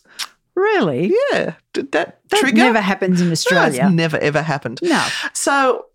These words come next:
Speaker 2: they would come along and they would try to take notes and try to remember the stories, and then they would go and start their own tour companies and copy what these people were doing. Uh,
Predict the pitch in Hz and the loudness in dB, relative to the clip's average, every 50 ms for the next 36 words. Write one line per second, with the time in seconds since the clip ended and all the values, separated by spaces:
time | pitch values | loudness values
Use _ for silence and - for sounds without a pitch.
0 | _ _ - - 214 214 240 247 277 320 370 370 370 - - 311 302 285 240 175 | _ _ -14 -10 -4 0 0 2 2 2 0 0 0 -2 -4 -2 0 0 0 0
1 | 135 127 180 190 - 190 190 185 190 190 190 202 185 - - 190 180 180 185 175 | 2 2 0 0 0 0 2 2 2 2 0 0 -2 -2 -2 -2 -2 -2 -2 -2
2 | - 196 175 - - 160 147 131 98 - - - 147 143 - - 165 160 165 165 | -2 -4 -4 -2 0 0 0 0 -2 -4 -4 -4 -4 -4 -2 -2 0 0 0 0
3 | 156 151 151 147 170 202 214 233 247 - - - 165 143 123 117 113 117 143 165 | 0 0 0 0 0 -2 -2 -2 -2 -4 -2 -2 0 0 2 2 0 0 -2 -2
4 | - 151 156 156 156 156 156 156 - 156 160 165 180 175 - 160 151 151 156 160 | -2 -2 0 0 0 0 0 0 0 -2 0 0 -2 -2 -2 -2 -2 -2 -2 -4
5 | - - 156 - - 185 185 170 147 139 143 147 - - 160 147 147 - - 143 | -2 -2 -2 -2 0 0 0 0 0 -2 -2 -4 -4 -2 0 0 -2 -2 -4 -4
6 | 131 135 147 139 143 156 - - 196 196 202 - - - 320 330 330 - 208 - | -4 -2 -4 -2 -2 -2 -2 -2 -2 -2 -2 -4 -4 -2 -2 -2 0 -2 -4 -4
7 | - - - 160 147 151 - - - - 156 160 151 147 156 - - 147 117 - | -4 -8 -6 -2 -2 -2 -2 -2 -8 -8 -4 -2 -2 -2 -2 -4 -4 -6 -6 -4
8 | 110 131 151 170 175 - 233 262 254 214 139 - - 123 _ - - - - - | -4 -4 -4 -4 -2 -2 -2 0 0 0 -2 -2 -8 -12 _ -18 -16 -14 -12 -12
9 | - - - - - - - - - 196 202 190 196 190 196 190 | -12 -12 -12 -12 -12 -12 -12 -6 -4 -2 0 2 2 2 0 0